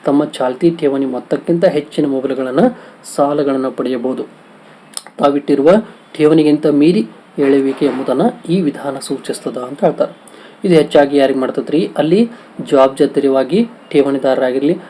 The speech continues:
ಅಥವಾ ಅಲ್ಲಿ ಇರ್ತಕ್ಕಂಥ ಗ್ರಾಹಕರು ಬಹಳ ಜವಾಬ್ದಾರರಾಗಿದ್ರು ಮತ್ತು ಒಳ್ಳೆಯ, ಆ, ವ್ಯವಹಾರವನ್ನ ಹೊಂದಿದ್ರೆ ಅಂಥವ್ರಿಗೆ ಮಾತ್ರ ಏನ್ ಮಾಡ್ತದ್ರಿ? ಈ ಸಾಲಗಳನ್ನ ಕೊಡ್ತದೆ ವಾಣಿಜ್ಯ ಬ್ಯಾಂಕ್. ತಾತ್ಕಾಲಿಕವಾಗಿ ಸಾಲ ಸೌಲಭ್ಯಗಳನ್ನ ನೀಡ್ತದೆ.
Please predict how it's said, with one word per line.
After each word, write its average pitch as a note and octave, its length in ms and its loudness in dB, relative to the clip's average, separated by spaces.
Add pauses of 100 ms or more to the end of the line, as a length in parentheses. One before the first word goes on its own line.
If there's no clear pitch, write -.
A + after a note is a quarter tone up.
(160)
ಅಥವಾ C#3 180 0
ಅಲ್ಲಿ C3+ 140 2
ಇರ್ತಕ್ಕಂಥ C#3+ 360 0
ಗ್ರಾಹಕರು D3 520 2
ಬಹಳ C#3 260 0
ಜವಾಬ್ದಾರರಾಗಿದ್ರು C3+ 880 0 (420)
ಮತ್ತು D#3+ 160 2
ಒಳ್ಳೆಯ, D#3 360 8 (460)
ಆ, C#3 200 6
ವ್ಯವಹಾರವನ್ನ D#3+ 580 6
ಹೊಂದಿದ್ರೆ C#3+ 360 -2
ಅಂಥವ್ರಿಗೆ F#3 420 6
ಮಾತ್ರ D#3 280 2
ಏನ್ C#3+ 120 4
ಮಾಡ್ತದ್ರಿ? C#3+ 480 0 (300)
ಈ E3 100 6
ಸಾಲಗಳನ್ನ C3+ 600 2
ಕೊಡ್ತದೆ B2+ 380 -4
ವಾಣಿಜ್ಯ B2+ 360 -4
ಬ್ಯಾಂಕ್. B2 220 -2 (220)
ತಾತ್ಕಾಲಿಕವಾಗಿ C3+ 840 2 (360)
ಸಾಲ C3 240 2
ಸೌಲಭ್ಯಗಳನ್ನ C3 560 -2
ನೀಡ್ತದೆ. D3+ 400 2